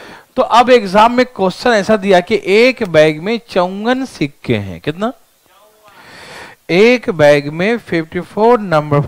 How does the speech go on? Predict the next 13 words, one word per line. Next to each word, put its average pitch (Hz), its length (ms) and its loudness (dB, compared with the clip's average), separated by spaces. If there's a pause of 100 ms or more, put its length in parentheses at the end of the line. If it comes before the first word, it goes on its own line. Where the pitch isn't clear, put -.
coins, 180 340 -8 (220)
चौवन 214 460 -2
सिक्के 123 460 -10
हैं। 92 220 -10
कितने 151 300 -8
सिक्के 196 300 -8
हैं? 226 240 -8 (600)
चौवन, 104 440 -8 (640)
जो 143 100 -2
पांच 208 460 0
रुपया, 196 300 -2
दो 170 280 -2
रुपया, 180 320 -2